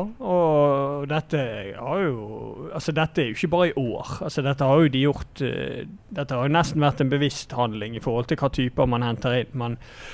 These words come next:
man ønsker de som spiser havregrøten sin når de kommer på, på stadion. Det har vært et ønske om å ha, å, å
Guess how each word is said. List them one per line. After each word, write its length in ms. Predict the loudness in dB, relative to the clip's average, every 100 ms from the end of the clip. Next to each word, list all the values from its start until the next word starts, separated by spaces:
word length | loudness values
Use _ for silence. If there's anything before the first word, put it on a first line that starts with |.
| -2
man 180 | 2 6
ønsker 400 | 6 4 4 4
de 140 | 6 4 2
som 180 | -2 -6
spiser 380 | -2 2 4
havregrøten 520 | 4 4 2 2 2 0
sin 280 | 0 0 0 -2 -2 -4
når 180 | 0 2
de 100 | 2 0 0
kommer 380 | 2 4 2 2
på, 140 | 0 2 0 0 -2 -4 -6 -16 -4
på 120 | -2
stadion. 380 | 4 4 4 6
Det 60 | 8
har 100 | 8
vært 160 | 6
et 140 | 6 6
ønske 320 | 4 4 4
om 100 | 6
å 80 | 6
ha, 140 | 6 6
å, 180 | 4 4
å 120 | 8